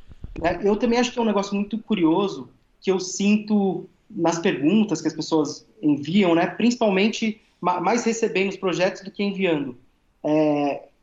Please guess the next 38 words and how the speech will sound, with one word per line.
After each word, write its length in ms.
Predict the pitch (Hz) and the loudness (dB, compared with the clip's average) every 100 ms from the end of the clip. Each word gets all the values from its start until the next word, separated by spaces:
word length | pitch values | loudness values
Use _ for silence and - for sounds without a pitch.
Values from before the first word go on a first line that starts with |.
| - | -4
a 80 | 170 | 0
gente 200 | 208 - | 0 0
fica 220 | 214 220 | -2 2
ansioso, 720 | 220 214 220 196 185 160 113 - _ - - | 0 0 2 4 4 0 -6 -16 _ -20 -12
né? 380 | 123 135 170 - - _ - | -4 -2 -2 -6 -16 _ -6
Mas 260 | 151 175 202 | 0 0 2
a 40 | |
rodada 320 | 190 185 170 160 | 0 0 0 0
de 140 | 160 | -2
negócios 720 | 151 127 156 185 185 127 - _ _ | -2 0 2 2 -2 -12 -16 _ _
não 320 | 160 190 247 | -2 0 2
é 220 | 202 196 196 | 2 0 0
a 100 | 202 | 0
única 460 | 190 185 208 214 196 | 0 0 0 -2 -4
oportunidade 640 | 202 196 202 170 160 160 | -4 -4 -2 0 0 0
da 100 | 165 | -4
sua 260 | 165 202 226 | -2 -2 -2
vida 500 | 160 165 165 196 214 _ _ _ _ | -4 -6 -6 -8 -10 _ _ _ _
de 100 | 185 | -6
você 220 | 175 202 | -4 -4
fazer 500 | 185 208 - 156 165 | -2 -2 0 0 0
networking, 1000 | 175 165 170 190 185 175 - - - 113 - _ _ - | 0 -4 -2 0 0 -2 -8 -20 -16 -16 -18 _ _ -2
né? 140 | 160 | -2
Como 200 | 165 214 | 0 0
a 40 | 247 | 2
gente 160 | 214 | -2
conversou 680 | - 220 196 180 - 202 208 | -2 0 0 -4 -4 0 2
aqui, 520 | 165 - 190 180 147 - _ - | 0 -2 -6 -4 -6 -10 _ -4
é, 640 | 147 147 143 135 127 120 - - | 0 2 2 0 -2 -2 -6 -12
sobre 300 | - 180 175 | -4 0 0
a 80 | - | 0
programação, 720 | 165 156 156 139 - 185 175 | 0 2 0 0 -2 0 2
nós 140 | 156 | 0
temos 160 | 185 180 | -2 -6
três 320 | - 214 247 | 0 2 2
dias 280 | - 202 185 | -2 -4 -4
de 40 | |
programação, 840 | - 175 165 165 156 - 147 147 147 | -6 -6 -2 0 -2 -2 -2 -2 -6